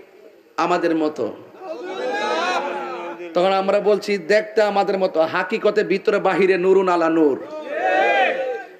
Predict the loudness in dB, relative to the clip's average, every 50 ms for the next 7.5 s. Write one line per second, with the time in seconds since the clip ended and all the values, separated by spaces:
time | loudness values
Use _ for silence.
0 | -4 -4 -2 0 -2 -2 0 -2 0 0 0 2 2 2 2 2 0 0 -2 -4
1 | -6 -6 -6 -6 -12 -18 -20 -20 -20 -20 -16 -14 -14 -12 -12 -14 -8 -4 -2 -2
2 | 0 0 0 0 0 0 0 0 0 -2 0 0 2 2 2 2 -2 -6 -12 -6
3 | -2 -2 0 2 2 2 2 2 2 2 2 2 0 0 0 -2 0 0 2 4
4 | 4 4 4 4 2 2 0 0 -2 -2 -4 -4 -6 -8 -8 -10 -14 -14 -12 -8
5 | -8 -8 -8 -6 -6 -6 -4 -4 -2 0 0 0 0 -2 -2 -4 -2 -4 -4 -4
6 | -4 -2 0 0 2 2 2 2 0 0 0 0 0 0 -2 -2 0 0 2 2
7 | 2 0 -2 -6 -6 -4 -2 0 2